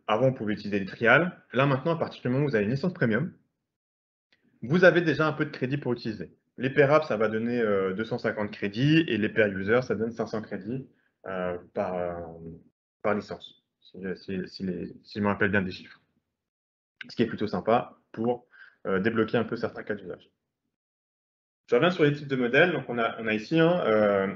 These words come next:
je vous disais, la partie du haut, c'est tous les modèles qu'il faut personnaliser. Donc, de la catégorisation, la reconnaissance de forme, la détection d'objets, la prédiction, ce genre de choses. En fait, c'est des formes qui sont presque pré-mâchées, mais qu'il faut affiner avec vos besoins métiers, via de la configuration.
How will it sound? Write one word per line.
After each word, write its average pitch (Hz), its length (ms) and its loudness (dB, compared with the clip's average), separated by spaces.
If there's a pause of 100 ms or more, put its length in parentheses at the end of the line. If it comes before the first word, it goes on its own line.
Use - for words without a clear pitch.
je - 60 -12
vous 117 60 -6
disais, 113 320 2
la 151 120 6
partie - 280 0
du 120 120 -2
haut, 143 80 2
c'est 147 140 -6
tous - 100 -4
les 151 80 2
modèles 135 300 4
qu'il - 140 -16
faut 110 160 -6
personnaliser. 123 720 0 (380)
Donc, 98 120 -10
de 110 80 0
la 107 100 6
catégorisation, 104 840 -4
la 113 120 0
reconnaissance 98 440 -4
de 95 80 -6
forme, 117 400 0
la 107 80 0
détection 98 360 -6
d'objets, 104 560 -6 (320)
la 104 120 2
prédiction, 117 680 -6 (300)
ce - 140 -20
genre 104 140 -4
de 101 100 -6
choses. 139 200 -6
En 113 100 -6
fait, 143 140 -2
c'est 147 100 -12
des 104 120 -4
formes 131 180 -4
qui 107 120 -14
sont 104 280 -8 (480)
presque 156 300 2
pré-mâchées, 143 560 4
mais 185 120 2
qu'il 180 140 -2
faut 170 140 6
affiner 151 360 2
avec 143 240 4
vos 139 100 2
besoins 135 220 -2
métiers, 127 320 -8 (800)
via 131 120 2
de 139 40 2
la 131 80 6
configuration. 117 560 -6